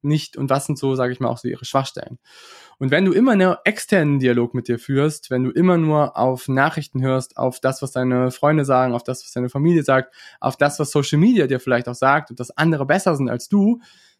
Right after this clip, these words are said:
dann wird sich das auch bei dir manifestieren. Und dann wirst du vor allen Dingen auch so in härteren Situationen, in Wettkampfsituationen nicht wirklich das abrufen können, was du abrufen kannst. Deswegen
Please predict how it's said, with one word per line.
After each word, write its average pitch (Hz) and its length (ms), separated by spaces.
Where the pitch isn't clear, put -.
dann 165 340
wird 160 240
sich 175 120
das 151 220
auch 165 160
bei 160 140
dir 143 160
manifestieren. 135 1120
Und 123 120
dann 143 200
wirst 151 200
du 147 60
vor - 220
allen 185 260
Dingen 160 320
auch 139 220
so 143 280
in 131 120
härteren 165 420
Situationen, 135 600
in 135 60
Wettkampfsituationen 147 960
nicht 160 480
wirklich 151 420
das 147 360
abrufen 143 540
können, 131 380
was 127 280
du 127 400
abrufen 127 400
kannst. - 440
Deswegen 180 520